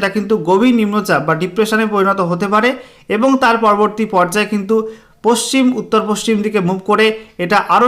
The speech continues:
শক্তিশালী হতে পারে। এবং সেটা হলে ডিসেম্বর মাসের আগেই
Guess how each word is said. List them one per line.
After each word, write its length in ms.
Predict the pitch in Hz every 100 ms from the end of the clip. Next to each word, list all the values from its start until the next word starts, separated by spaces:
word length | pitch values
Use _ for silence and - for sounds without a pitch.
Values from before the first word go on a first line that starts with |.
| 247
শক্তিশালী 440 | 208 214 208 208 185
হতে 180 | 165 170 143
পারে। 140 | 131 - _ _ -
এবং 180 | 208 254 247
সেটা 220 | 240 254 226
হলে 200 | 220 240 208 - - _ -
ডিসেম্বর 440 | 185 214 262 254 269 240
মাসের 220 | 226 240
আগেই 180 | 208 233